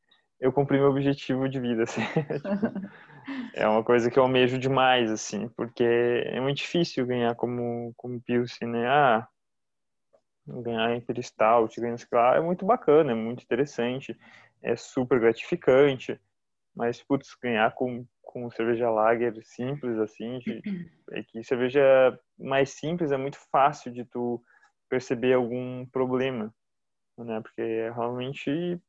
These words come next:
Speaker 1: qualquer coisa que aparece ali, aparece mais evidência. É que cerveja mais simples é muito fácil de tu perceber algum problema, né? Porque realmente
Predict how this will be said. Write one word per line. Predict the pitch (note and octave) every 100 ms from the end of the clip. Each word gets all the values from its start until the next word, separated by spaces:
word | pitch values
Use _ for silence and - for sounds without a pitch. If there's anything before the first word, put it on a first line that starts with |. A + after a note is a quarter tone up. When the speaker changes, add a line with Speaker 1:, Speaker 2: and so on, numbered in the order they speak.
| -
Speaker 1:
qualquer | C#3 - D3
coisa | C#3+ C#3
que | D3
aparece | D#3 D3+ C3+ C#3 C#3+
ali, | C3
aparece | D3+ D3 C#3+ - E3 E3 D#3+ E3+ E3
mais | C#3 C3 C3+
evidência. | C#3+ D3 D#3 D3+ D3+ - - _ _ _ - _ _ _ - - _ -
É | G#2+
que | - A2+
cerveja | C3+ B2 B2+ C#3+ C3+ C3 B2 - _
mais | - C3+ C3+
simples | C3+ - D#3+ F3 C#3
é |
muito | C3 C#3+ -
fácil | - C#3 D3 - A#2+
de | B2
tu | - A#2+ A#2+ A#2+ _ _ _ _
perceber | C3+ B2+ C3 A#2 B2+
algum | B2+ A#2 B2+ B2+ B2+
problema, | - C3 B2+ C3 C3 A2 A2 _ _ _ _ _ _
né? | A#2+ A2+
Porque | A2 - A#2 A2+ A2+ A#2
realmente | A#2 B2 B2 C#3 - C#3+ F3 F3